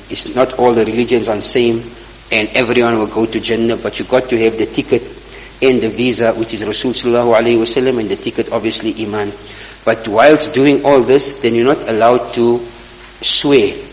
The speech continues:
swear their gods, or swear their deities, or swear their things, or, or made up some assumed type of gods.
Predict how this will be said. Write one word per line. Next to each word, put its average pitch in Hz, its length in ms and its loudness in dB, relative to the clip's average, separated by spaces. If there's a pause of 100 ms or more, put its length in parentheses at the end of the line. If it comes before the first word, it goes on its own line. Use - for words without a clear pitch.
swear 143 320 4
their 107 320 -2
gods, 104 480 -2 (160)
or 101 80 -4
swear 131 440 4
their 117 280 0
deities, 113 720 0 (300)
or - 80 -6
swear 135 320 4 (340)
their 123 220 4
things, 120 500 0
or, 107 100 -4 (480)
or 107 360 0 (180)
made 123 420 2
up - 380 0
some 120 380 0 (420)
assumed 127 480 0
type 117 240 2
of 98 160 -4
gods. 110 400 0